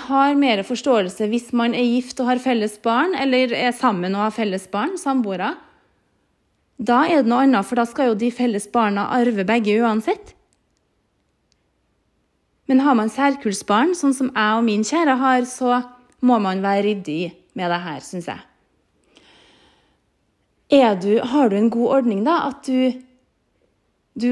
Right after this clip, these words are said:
og din kjære, mann eller dame, med felles barn bor sammen og bidrar like mye på et vis? La oss si at den ene jobber mer, mens den andre gjør mer i huset, for eksempel, så har man felles økonomi. Og hvis det funker for dere, superbra.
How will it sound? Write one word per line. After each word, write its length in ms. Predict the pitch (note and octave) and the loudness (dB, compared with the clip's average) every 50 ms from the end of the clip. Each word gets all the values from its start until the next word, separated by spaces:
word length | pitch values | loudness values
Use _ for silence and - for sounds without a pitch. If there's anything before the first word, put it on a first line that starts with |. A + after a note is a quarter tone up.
| B3+ B3 | 2 2
og 420 | - B3 A#3+ A#3 A#3+ A#3+ B3 A3 | 2 2 4 4 4 4 2 2
din 300 | A3+ A#3 A3+ A#3 A#3 A#3+ | 0 0 0 2 0 0
kjære, 380 | A#3 - B3+ B3 A#3+ G#3 G#3 B3 D#4 D#4 - - - | 0 0 0 2 2 2 0 -2 -2 -6 -8 -10 -6
mann 220 | A#3+ A#3+ B3 A#3+ A#3 | -2 0 0 0 0
eller 140 | A#3 A#3 | 0 2
dame, 300 | B3 B3 B3 A#3 G#3 G#3+ B3+ C#4+ C#4+ C#4+ - - _ _ _ _ _ - - - | 2 2 2 2 0 -2 -2 -4 -4 -6 -12 -20 _ _ _ _ _ -12 -4 -4
med 100 | A#3+ B3 | -4 -2
felles 300 | B3+ B3+ A#3 G#3 F#3+ - | 0 -2 -2 -2 -4 -4
barn 340 | - A3 A3 A#3 B3+ C4 B3+ A3+ | -2 0 2 2 2 2 2 2
bor 160 | A#3+ A#3+ B3 B3 | 0 -2 -2 -2
sammen 460 | - B3+ A#3 A3 G3+ G#3 B3+ D4+ C#4+ | -2 -2 -2 0 0 0 0 0 0
og 180 | - C4 A3+ | -2 -4 -2
bidrar 460 | A#3 C4+ C4+ C#4 B3 G#3 F#3+ F3 F#3 G#3+ | -2 -2 0 0 0 0 -2 -2 0 0
like 260 | A#3+ B3 B3 - G#3+ A3 | -2 -2 -2 -2 -2 0
mye 160 | A#3+ B3+ B3+ | 0 0 0
på 100 | - D#4+ | -2 -4
et 120 | D#4 D#4 D#4+ | -4 -2 -2
vis? 220 | D#4+ D#4 D#4 - - - _ _ _ _ | -2 -2 -2 -4 -10 -18 _ _ _ _
La 120 | - C4+ A#3+ | 0 0 0
oss 100 | A#3 - | 0 0
si 80 | B3+ | -2
at 140 | A3+ A3+ A#3 | -2 -2 -4
den 80 | A#3+ - | -6 -4
ene 340 | - C4 B3+ B3+ A#3+ G#3 G3+ | 0 0 2 2 2 2 2
jobber 300 | A3 B3+ B3+ G#3+ G#3 G3+ | 2 2 0 0 0 0
mer, 260 | A#3 C#4+ D4 B3+ A3 G#3 | 0 2 2 2 0 0
mens 220 | A3 A3+ A#3 A3+ - | -2 -2 -4 -4 -2
den 80 | A#3+ A#3 | -2 0
andre 260 | B3 B3 G#3+ G3 G3 | 2 2 0 0 0
gjør 120 | G#3 A3 | 0 2
mer 160 | A3 A3 G#3+ A3 | 2 2 0 0
i 80 | A3 G#3+ | 0 0
huset, 380 | A#3 A3 G3+ G3 - B3+ G4+ A4+ | -2 -2 -2 -4 -4 -4 -4 -2
for 100 | A4 G4+ | -2 -2
eksempel, 380 | G#4 G4+ F4+ D4 D4 C#4 C4 B3+ | -2 -2 -4 -2 -2 -2 -4 0
så 120 | - C#4+ | 0 2
har 80 | C4 B3 | 2 2
man 100 | A3+ A#3 | 2 0
felles 320 | - C#4 B3+ A#3 G3+ G#3 A3+ | 0 0 0 0 0 -2 -4
økonomi. 420 | A3 - B3 B3 B3 B3+ C4 F4 A#4+ - - - - - - _ _ | -6 -4 -2 -2 0 0 0 -2 -2 -6 -10 -20 -20 -20 -20 _ _
Og 80 | - B3+ | -6 -6
hvis 120 | C4 C4 - | -4 -2 -2
det 160 | C#4 C4 C4 | -2 -2 0
funker 320 | C4+ D4 C#4+ C#4+ - A3 | 0 -2 -2 -2 -4 -6
for 140 | - B3 B3+ | -4 -2 -4
dere, 320 | D4 D4 - A#3+ D4 A#4+ - | -4 -2 -2 -2 -2 -4 -4
superbra. 840 | - - - - - G4+ D4+ G3+ - - F3 F3+ F3+ F3+ F3+ A3+ D4+ | -10 -16 -10 -2 0 0 0 0 -2 -2 -4 -4 -2 0 0 0 0